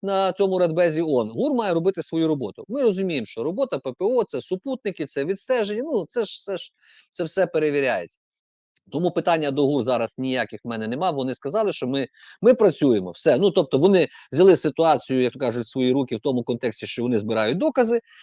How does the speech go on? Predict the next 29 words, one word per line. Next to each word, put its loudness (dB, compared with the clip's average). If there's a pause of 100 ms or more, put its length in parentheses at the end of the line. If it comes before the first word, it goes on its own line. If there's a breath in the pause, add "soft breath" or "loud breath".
(140 loud breath)
і 2
після 0
того 6
вони 4
щось 0
мають -2
сказати. -4
Ну, 2
раз 4
вони 0
вже 2
сказали, 2
що 2
ми 4
працюємо, 4
то 0
мають 2
як -6
мінімум 0
показати -2 (240 soft breath)
результат 4
своєї 2
роботи, -2
який -2
би 2
він 0
вже 0
не 0
був. 2